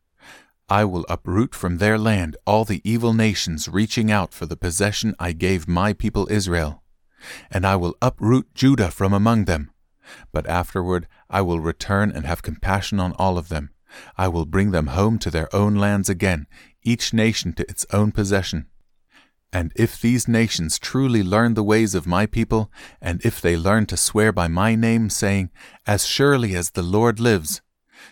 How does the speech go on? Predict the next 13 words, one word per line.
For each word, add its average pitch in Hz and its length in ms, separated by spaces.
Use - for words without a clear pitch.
just - 340
as 95 160
they 92 120
taught 107 320
my 101 180
people 110 300
to 92 140
swear 110 320
by 98 160
the 95 120
name 104 220
of 101 160
Baal, 104 340